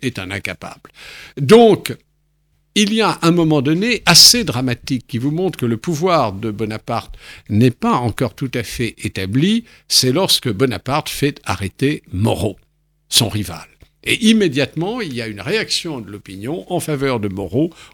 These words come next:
On prétend que, euh, Bonaparte veut éliminer, euh, son rival en gloire, Moreau, et qu'il n'y a pas de véritable complot.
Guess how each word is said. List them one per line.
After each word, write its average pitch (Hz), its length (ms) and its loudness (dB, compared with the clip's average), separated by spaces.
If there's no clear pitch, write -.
On 135 100 0
prétend 160 480 -4
que, - 140 -4
euh, 123 640 -4
Bonaparte 98 640 -14
veut 117 380 -6
éliminer, 120 920 4
euh, 107 120 -10
son 90 260 -8
rival 107 380 -4
en 85 140 -12
gloire, 101 800 -4
Moreau, 87 440 -2
et 120 180 -6
qu'il 101 200 -10
n'y 98 120 -6
a 85 60 -10
pas - 320 -4
de 82 80 -12
véritable 90 500 -12
complot. - 320 -14